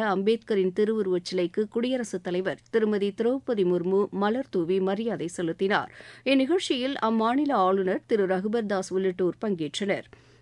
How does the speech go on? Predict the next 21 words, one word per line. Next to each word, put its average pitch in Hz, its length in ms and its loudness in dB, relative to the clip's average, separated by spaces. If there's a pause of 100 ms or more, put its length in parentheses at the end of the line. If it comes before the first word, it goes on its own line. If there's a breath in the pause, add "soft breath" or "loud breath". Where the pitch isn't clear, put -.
நாடாளுமன்ற 226 680 2
வளாகத்தில் 196 580 0
அமைந்துள்ள 190 600 2
அம்பேத்கர் 190 500 0
சிலைக்கு 180 420 0 (380 loud breath)
குடியரசு 277 540 0
துணைத் 269 320 -2
தலைவர் 220 420 0
திரு 196 160 2
ஜெக்தீப் 185 420 -2
தங்கர், 202 400 -2
பிரதமர் 220 400 0
திரு 185 160 -2
நரேந்திர 190 400 4
மோடி, 180 400 2
முன்னாள் 240 400 0
குடியரசுத் 196 540 -2
தலைவர் 185 380 -2
திரு 180 180 0
ராம்நாத் 180 500 0
கோவிந்த், 190 380 0